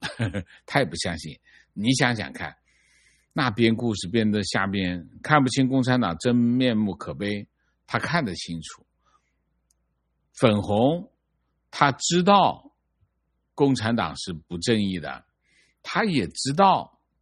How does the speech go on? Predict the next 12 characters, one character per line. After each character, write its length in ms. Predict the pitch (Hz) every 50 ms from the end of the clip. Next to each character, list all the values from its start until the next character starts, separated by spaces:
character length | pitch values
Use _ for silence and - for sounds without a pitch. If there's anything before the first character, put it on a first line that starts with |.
| _ _ _
共 180 | - - 139 127
产 200 | 104 113 113 117
党 180 | 104 78 73
的 80 | 69 78
真 220 | 90 - 117 117
面 200 | 120 123 120 107
目， 280 | 101 101 104 92 - - _ _ _ _ _ _ _ _ _ -
但 120 | 175 151 131
是 120 | 131 143
他 240 | 135 139 139 156 151
仍 280 | 139 117 98 92 117 156
然， 380 | 165 156 127 123 123 127 -